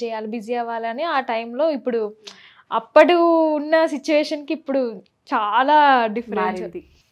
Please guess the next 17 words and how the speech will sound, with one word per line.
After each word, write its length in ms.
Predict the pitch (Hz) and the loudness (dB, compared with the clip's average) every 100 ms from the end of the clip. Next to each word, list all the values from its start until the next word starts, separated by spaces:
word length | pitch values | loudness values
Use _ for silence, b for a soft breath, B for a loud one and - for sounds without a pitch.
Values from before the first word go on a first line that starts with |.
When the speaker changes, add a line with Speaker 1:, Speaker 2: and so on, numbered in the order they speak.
| _ 240 | _ -6
Speaker 1:
మారింది. 760 | 240 233 262 285 294 294 453 440 240 | 0 2 2 -2 -4 -4 -4 -8 -10
అంటే, 320 | 269 440 466 | -2 2 2
ఒకటి 540 | 330 320 311 285 269 - _ _ 226 | 2 0 0 -2 -6 -10 _ _ -16
తన 480 | 220 240 240 233 233 | -8 -4 -2 -2 -2
వర్క్, 600 | 220 220 226 302 311 302 - | 0 -2 -2 -2 0 0 -2
ఈ 120 | 240 | -6
బిజినెస్ 520 | 226 254 233 277 277 - | -4 -4 -4 -6 -8 -4
పరంగా, 460 | 277 285 285 302 330 b b b - 269 | -4 -4 -6 -10 -10 b b b -4 -2
and 120 | 294 | -2
ఇంట్లో 480 | - 269 262 294 302 | -2 -4 2 6 6
కూడా 200 | 285 247 | 6 2
కొంచెం 340 | 247 240 254 | -2 -4 -4
అప్పుడున్న 520 | 226 262 262 262 320 | -4 -2 -2 -2 -2
సిచ్యువేషన్ 560 | 339 277 285 277 269 226 | -2 -4 -2 -2 -4 -6
చాలా 200 | 196 254 | -2 -4
హార్డ్‌గా 500 | 247 208 202 202 185 | -2 -4 -4 -10 -14
ఉండేవి, 460 | 170 - 110 - | -14 -16 -14 -16